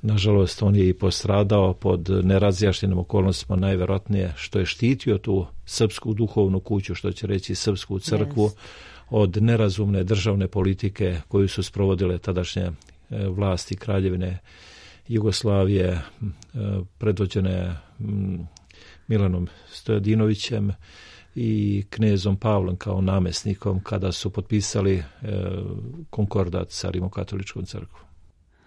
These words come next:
Speaker 2: E, gospodine Janjiću, da li je Sveti Mino u našoj javnosti dovoljno poznat?
Speaker 1: Nažalost, nije. I njegov kult nije u, u Srbiji danas toliko raširen kao što je u, u nekim drugim, e,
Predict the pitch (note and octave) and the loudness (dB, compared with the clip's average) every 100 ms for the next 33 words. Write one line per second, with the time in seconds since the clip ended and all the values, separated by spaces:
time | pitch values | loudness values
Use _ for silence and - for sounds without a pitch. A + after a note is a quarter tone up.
0 | _ - _ _ - F3+ F3+ D#3+ - A#3 | _ -20 _ _ -10 -6 -4 -4 -4 0
1 | C4+ B3+ G#3 A3 B3+ B3 - F#3 E3+ D#3+ | 6 8 8 8 6 4 2 2 2 2
2 | D#3+ A#3+ A3+ - G#3 G#3 F#3+ G3 F#3 D#3+ | 2 4 2 2 0 2 4 6 6 4
3 | D#3+ - D#3 D3 E3 D#3+ A#2 C3 D3 D#3+ | 2 0 0 2 4 2 0 -4 0 0
4 | C#3+ A2+ D3 C#3+ C#3 A#2 - - _ _ | 0 -2 -2 -2 -2 -6 -12 -20 _ _
5 | _ _ _ _ _ _ _ _ - G#2 | _ _ _ _ _ _ _ _ -20 -16
6 | E3+ F3+ D#3 C3+ - C#3+ D3 A#2+ F2+ E2 | -14 -12 -10 -12 -12 -12 -10 -10 -10 -14
7 | - - A#2+ A2 G#2 G#2 - A2+ B2 C3+ | -20 -12 -4 0 2 2 0 -2 2 2
8 | - D3 G#2+ - - A2+ D#3 A2 G2 - | 2 0 -2 -8 -2 2 4 4 4 2
9 | A2 G#2 G2 G2 G2+ G2+ - - - - | 0 2 0 0 -4 -6 -10 -16 -12 -2
10 | A2+ G#2+ G2 F2+ F#2+ G2 F2+ - - - | 0 2 2 2 2 2 0 -4 -6 -4
11 | G2 G#2 - G2+ G#2 G#2 - G2 G2+ G#2 | -2 0 0 0 2 0 2 2 2 0
12 | - - - - A2 G#2 G2+ - G#2+ F#2+ | -2 -16 -20 -6 0 0 0 -2 0 2
13 | F#2 F#2 - G#2+ A2 - G2+ G2 A2 F#2 | 2 0 2 2 2 2 0 2 0 0
14 | - | -2